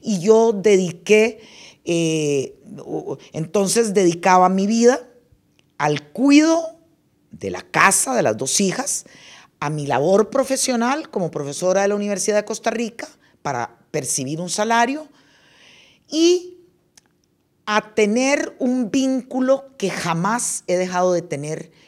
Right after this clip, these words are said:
con la militancia política. En un segundo plano, siempre como hemos estado las mujeres toda la vida.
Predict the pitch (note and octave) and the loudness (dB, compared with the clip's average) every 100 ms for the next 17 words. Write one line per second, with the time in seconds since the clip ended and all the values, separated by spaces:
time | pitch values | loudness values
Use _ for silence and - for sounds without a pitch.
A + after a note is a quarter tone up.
0 | _ - F3+ E3+ E3+ D3+ C#3 B2 - D3+ | _ -6 -4 -4 -6 -6 -8 -10 -8 -8
1 | C#3 D#3+ C3+ A2+ F#2+ - - F#2+ - - | -8 -8 -8 -10 -12 -14 -16 -18 -20 -20
2 | _ - - _ - A3+ C4 D4 - C#4 | _ -20 -20 _ -2 -2 -2 -2 0 0
3 | A3+ B3 B3 B3 F#3+ E3 C#3 C3 A#2+ - | 0 0 -2 -2 0 0 0 -8 -10 -6
4 | A3 B3 B3 - C4 B3+ B3+ B3+ _ _ | -2 -2 -4 -4 -2 0 -2 -6 _ _
5 | _ - F#3+ F#3+ G#3+ A3+ G3 - F#3+ F#3 | _ -8 -4 -4 -6 -6 -8 -4 -2 -2
6 | F3+ D#3 D#3+ E3 D#3+ - - _ _ _ | -2 -6 -4 -4 -4 -8 -14 _ _ _
7 | _ _ _ _ - E3+ D#3 B2+ A2 | _ _ _ _ -2 0 0 -2 -6